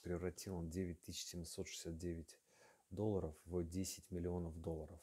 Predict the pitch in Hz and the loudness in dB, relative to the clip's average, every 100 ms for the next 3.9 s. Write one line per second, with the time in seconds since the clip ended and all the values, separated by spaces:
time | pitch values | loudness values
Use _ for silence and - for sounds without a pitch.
0 | - 82 90 92 85 80 87 - 82 82 | -6 -2 0 0 -2 -2 -4 -4 -4 2
1 | 90 85 80 78 - _ _ _ - - | 4 4 2 -8 -14 _ _ _ -20 -20
2 | _ - 87 92 107 95 87 80 82 - | _ -4 0 0 0 4 4 4 -2 -2
3 | 98 85 82 82 90 90 87 80 | -2 -2 -2 -2 -2 -2 -2 -6